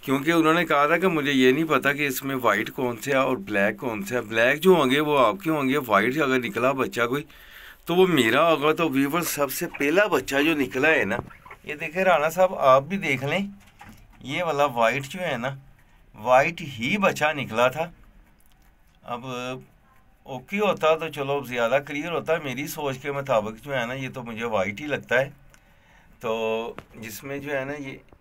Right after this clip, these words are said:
एक अंडे को ठोकर लगी हुई है, उसकी चोंच जो है ना वो बाहर आई हुई है। तो viewers इंतहाई अफसोस की बात है, यानी कि कहने का मतलब ये है कि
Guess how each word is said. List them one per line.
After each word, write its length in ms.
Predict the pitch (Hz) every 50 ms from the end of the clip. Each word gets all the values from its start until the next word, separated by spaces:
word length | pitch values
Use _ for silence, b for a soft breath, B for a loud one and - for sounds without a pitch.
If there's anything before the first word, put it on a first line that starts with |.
| _ _ _ _ _ _ _ - 123
एक 220 | 131 143 139 139
अंडे 220 | 139 123 113 120 127
को 100 | 127 135
ठोकर 360 | 123 117 113 107 101 117 139
लगी 300 | 139 127 107 101 107 135
हुई 160 | 151 160 143 120
है, 120 | 127 131
उसकी 300 | 131 123 113 104 127 123
चोंच 400 | 123 - 127 113 113 117 110 -
जो 120 | 135 135 143
है 180 | 139 127 113 107
ना 120 | 117 127
वो 140 | 131 131 123
बाहर 300 | 104 107 101 104 120 135 147
आई 180 | 135 123 123
हुई 140 | 139 147 139 127
है। 140 | 123 131 139 135 - _ _ b b b b b b b b b b -
तो 100 | 131 127
viewers 460 | 120 131 135 135 135 165 160 160 156
इंतहाई 760 | 160 - - 131 131 131 127 151 143 139 131 120 123 135 139
अफसोस 400 | 147 135 - - 135 120 123 120 -
की 160 | - 156 143
बात 340 | 131 123 117 110 117 - 139
है, 160 | 139 139 139 135 - - _ b b b b b b b b b
यानी 320 | 139 160 180 185 190 190
कि 120 | 185 196 190 160 160 165
कहने 340 | 156 143 170 165 165 185 185
का 100 | 180 190
मतलब 320 | 180 170 151 147 170 185 185
ये 280 | 170 165 156 160 170 180
है 80 | 180
कि 140 | 160 180 190